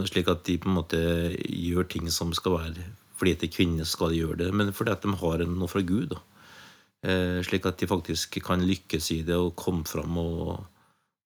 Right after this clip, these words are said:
virkelig demonstrere noe av Guds kall og Guds visdom i livet sitt. Så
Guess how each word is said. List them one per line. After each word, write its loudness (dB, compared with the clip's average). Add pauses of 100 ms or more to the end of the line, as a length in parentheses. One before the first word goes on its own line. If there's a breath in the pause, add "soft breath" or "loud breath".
virkelig 0
demonstrere 2 (100)
noe 0
av -6
Guds -6
kall -2
og -2
Guds -4
visdom 0
i 0
livet -2
sitt. -4
Så 0